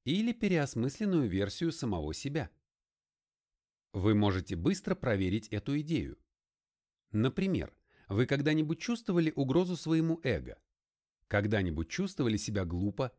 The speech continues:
или смущённо? В те моменты ваше "я" было не таким надёжным, как вы думали. Поэтому вам, вероятно, пришлось переосмыслить события,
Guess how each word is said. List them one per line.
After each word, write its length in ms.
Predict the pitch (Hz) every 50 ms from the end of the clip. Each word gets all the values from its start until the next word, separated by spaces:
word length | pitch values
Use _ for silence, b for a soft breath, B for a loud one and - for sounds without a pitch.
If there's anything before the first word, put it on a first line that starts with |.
| _ _ _
или 160 | - 143 151
смущённо? 680 | 143 - 180 185 175 - - 175 113 87 101 65 - - _ _ _ _ _ _ _ _ _ _ _ _ _ _ _ _
В 100 | - -
те 120 | - 104
моменты 480 | 87 80 76 85 - 143 147 123 - 123
ваше 300 | 110 120 110 - - 113
"я" 260 | 104 117 156 165 160 b b b b -
было 240 | 170 185 214 202 202
не 160 | 202 202 190
таким 380 | 190 214 208 214 - 175 135
надёжным, 500 | 120 117 117 120 175 196 175 175 180 170
как 220 | 160 - 165 - -
вы 80 | 180
думали. 460 | 185 165 202 185 120 78 65 60 - - _ _ _ _ _ _ _ _ _ _ _ _ _ -
Поэтому 500 | 98 90 85 85 85 - 87 82 80 76
вам, 220 | 90 127 151 151
вероятно, 680 | 135 147 139 143 143 143 139 135 131 - 135 131 120 b b b b b
пришлось 400 | - 135 147 143 - 233 233 214
переосмыслить 720 | - - 180 160 156 143 135 - 156 151 - - 131 110 -
события, 640 | - 107 98 95 123 175 180 - 180 165 156 147